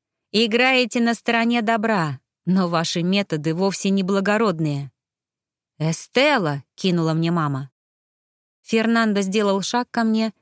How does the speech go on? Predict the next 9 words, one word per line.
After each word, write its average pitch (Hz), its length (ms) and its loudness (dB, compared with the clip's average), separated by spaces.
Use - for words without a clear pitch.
и 202 100 -2
посмотрел 214 560 -2
прямо 196 300 -2
в 190 80 -6
глаза. 170 480 -4
Ухмылка 233 600 0
украсила 160 520 -2
его 165 300 -2
губы. 143 400 -4